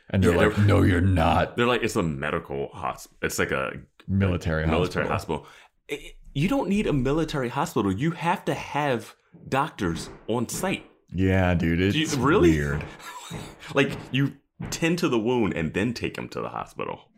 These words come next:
Speaker 1: You can't operate on, uh, Riley in the pit?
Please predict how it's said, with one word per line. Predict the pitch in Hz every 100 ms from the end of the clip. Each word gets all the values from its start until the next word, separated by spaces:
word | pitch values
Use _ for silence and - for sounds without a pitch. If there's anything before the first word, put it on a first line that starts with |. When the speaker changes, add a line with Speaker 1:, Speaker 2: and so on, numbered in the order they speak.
| _
Speaker 1:
You | 120 101
can't | 117 117 -
operate | 98 98 95 95 98
on, | 92 90 87 87 - _ 90 -
uh, | 92 85
Riley | 85 82 90 90 95 92
in | 85
the | 80
pit? | - 98 - -